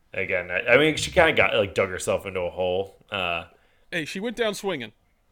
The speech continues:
Speaker 1: Yeah, you sh-, take a shot, man. So, I don't know. It is what it is. I was,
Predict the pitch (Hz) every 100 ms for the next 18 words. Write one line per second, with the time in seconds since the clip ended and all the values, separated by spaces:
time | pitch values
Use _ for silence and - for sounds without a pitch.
0 | _ - 175 120 98 92 - - - -
1 | 123 98 - 113 95 92 90 87 87 -
2 | 98 - _ _ _ _ _ _ _ -
3 | 113 110 107 110 127 127 117 117 117 113
4 | 110 107 107 95 -